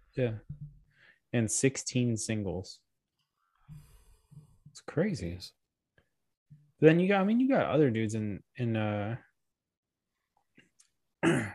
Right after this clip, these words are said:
Speaker 1: what's it called? Uh, in this band and fucking Radiohead that are insanely talented as well. So
Speaker 2: Yeah, like Jo-, Jonny Greenwood. Yeah.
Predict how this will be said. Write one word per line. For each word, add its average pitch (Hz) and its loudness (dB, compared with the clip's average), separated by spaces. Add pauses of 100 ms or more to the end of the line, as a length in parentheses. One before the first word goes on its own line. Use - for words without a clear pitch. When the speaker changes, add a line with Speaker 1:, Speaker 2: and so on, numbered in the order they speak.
(140)
Speaker 1:
what's 117 -8
it - -6
called? - -6 (1700)
Uh, 110 0 (180)
in 113 2 (1160)
this 117 -2
band 107 -2
and 110 -4
fucking 104 -4 (680)
Radiohead 107 2
that 107 2
are 95 2 (840)
insanely 107 0
talented 95 -4
as 95 -4
well. 90 -2 (100)
So - -8
Speaker 2:
Yeah, - 0
like 71 -8 (180)
Jo-, 73 -10
Jonny 76 -12
Greenwood. 80 -12 (160)
Yeah. - -12